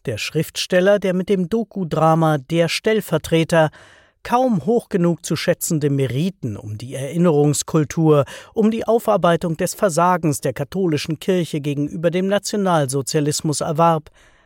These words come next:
hat sich auch um das Gedächtnis an Georg Elser verdient gemacht. In der Auflehnung gegen den Zeitgeist hat auch Hochhuth sich dem Königsbronner Handwerker zweifellos wesensverwandt gefühlt.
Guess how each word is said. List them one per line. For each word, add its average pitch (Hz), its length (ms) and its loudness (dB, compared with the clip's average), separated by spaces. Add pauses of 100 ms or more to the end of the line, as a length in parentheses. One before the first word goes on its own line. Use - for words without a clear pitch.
(120)
hat - 220 -4
sich - 320 -6
auch 160 220 0
um 151 200 -4
das 147 220 -4
Gedächtnis 139 680 -4
an 156 220 -4
Georg 131 440 -4
Elser 151 460 0
verdient 135 480 -4
gemacht. 135 500 -2 (1080)
In 185 160 2
der 190 180 2
Auflehnung 135 680 0
gegen 147 300 -2
den 160 180 0
Zeitgeist 165 800 2 (260)
hat 220 180 -2
auch - 280 -6
Hochhuth 202 500 -2
sich 202 200 -6
dem - 180 -8
Königsbronner 151 760 0
Handwerker 139 600 -2
zweifellos 131 920 -4
wesensverwandt 143 880 -4
gefühlt. 131 520 -4